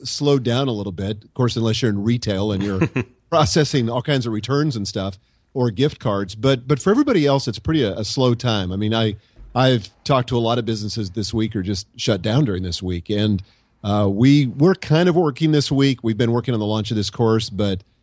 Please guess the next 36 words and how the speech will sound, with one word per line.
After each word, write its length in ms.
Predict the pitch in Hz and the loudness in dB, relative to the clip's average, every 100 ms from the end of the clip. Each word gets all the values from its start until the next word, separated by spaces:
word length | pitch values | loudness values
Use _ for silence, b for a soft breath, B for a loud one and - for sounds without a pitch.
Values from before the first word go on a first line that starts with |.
| _ - | _ -4
you 60 | |
know, 60 | 104 | -2
I 60 | |
gave 180 | 110 113 | 0 0
my 100 | 107 | 0
assistant 580 | 107 - 110 - 104 - | -2 -2 -2 -2 -4 -4
time 260 | - 113 101 | -2 -2 -2
off 360 | 98 98 98 92 | -2 -4 -4 -4
and, 300 | 92 92 139 | -2 -2 0
you 80 | |
know, 60 | 180 | 0
just 240 | 190 247 | 2 0
a 60 | 151 | 0
time 280 | 147 165 165 | 2 2 4
when 140 | 135 | 4
you 140 | 120 117 | 4 2
can 360 | 127 113 98 b b b | 2 2 0 b b b
spend 400 | - - 160 170 | -6 2 4 4
with 180 | 147 139 | 2 0
family 720 | - 135 135 135 131 127 123 - | 0 0 0 0 0 0 -2 0
or 380 | 127 120 110 | 2 2 0
spend 360 | 101 - 147 170 | -2 0 2 4
on 160 | 147 131 | 2 2
personal 400 | 131 131 135 120 | 0 0 -2 -2
development, 580 | 107 113 117 113 117 - | 0 2 2 0 -4 -2
maybe 220 | 113 127 | 0 0
read 200 | 120 123 | 2 0
a 40 | |
few 200 | 110 117 | 0 -2
books. 420 | 104 110 110 - - _ _ - | 0 -2 -2 -6 -18 _ _ -6
But 100 | 113 | -2
again, 200 | 120 143 | 2 4
most 240 | 120 117 | 4 0
importantly, 480 | 104 - 196 120 107 | -2 0 0 0 -2
I 120 | 110 | 0
think, 320 | 131 104 98 | 0 -2 -4